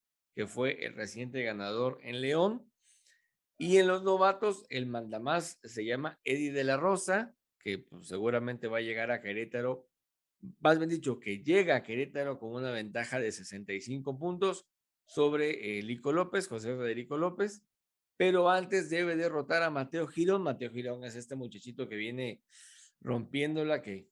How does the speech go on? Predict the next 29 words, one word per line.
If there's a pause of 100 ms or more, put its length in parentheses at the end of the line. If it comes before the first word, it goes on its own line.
(100)
que
consiguió
su
cuarta
victoria (240)
en
León. (400)
Habi-,
la
había,
había
ganado
esa
carrera, (240)
eh,
la,
la
carrera
general
en
León
y
también
en
la
división
novatos. (640)
Eh, (120)
eh,